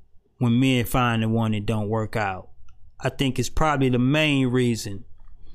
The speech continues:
I've been on this kick over the last couple days. I heard somebody say this, uh, I don't remember where it's from, so I'm paraphrasing. I don't mean to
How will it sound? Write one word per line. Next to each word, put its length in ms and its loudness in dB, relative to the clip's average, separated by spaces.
I've 180 2
been 120 4
on 140 4
this 160 2
kick 400 0
over 220 2
the 80 4
last 440 0
couple 300 0
days. 560 0
I 100 2
heard 220 2
somebody 400 2
say 260 2
this, 400 0
uh, 420 0
I 60 0
don't 160 2
remember 320 4
where 260 2
it's 100 -2
from, 280 0
so 140 0
I'm 80 0
paraphrasing. 800 2
I 80 2
don't 180 2
mean 320 2
to 340 -2